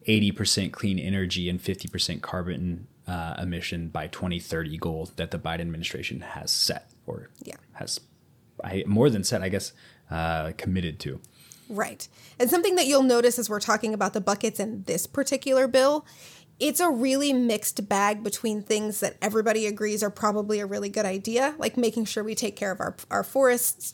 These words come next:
Speaker 2: to prevent more devastating wildfires. And then in that same bucket, you have debt relief and child nutrition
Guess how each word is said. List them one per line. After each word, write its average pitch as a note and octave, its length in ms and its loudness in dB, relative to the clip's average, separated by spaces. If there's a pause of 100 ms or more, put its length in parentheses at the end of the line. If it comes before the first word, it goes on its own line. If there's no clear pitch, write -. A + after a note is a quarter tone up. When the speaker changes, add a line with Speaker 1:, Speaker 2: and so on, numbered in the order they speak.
Speaker 2:
to G#3+ 560 -4 (200)
prevent G#3 380 2 (120)
more G#3+ 520 4
devastating G3 480 2
wildfires. G3+ 680 0 (600)
And B3+ 280 6
then B3+ 280 4 (180)
in C4+ 220 6
that A3+ 220 6
same A3+ 540 4 (100)
bucket, C#4 540 2
you G#3+ 240 -6
have F#3+ 500 0
debt F#3 160 2
relief G3+ 300 -4
and F#3 100 -2
child G3+ 300 -2
nutrition G3 580 -6